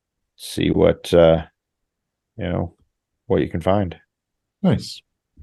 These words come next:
Speaker 1: Um, I don't know if I have anything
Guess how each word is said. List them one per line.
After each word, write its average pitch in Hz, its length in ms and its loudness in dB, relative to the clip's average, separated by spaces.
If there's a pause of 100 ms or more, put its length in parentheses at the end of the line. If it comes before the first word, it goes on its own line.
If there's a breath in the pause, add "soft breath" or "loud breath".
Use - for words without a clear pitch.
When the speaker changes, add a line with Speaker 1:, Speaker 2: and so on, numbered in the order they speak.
(360)
Speaker 1:
Um, 170 480 10
I - 880 0
don't 170 200 -2
know 117 680 6
if 98 180 -8
I 101 440 4 (540)
have 104 240 2
anything 90 540 0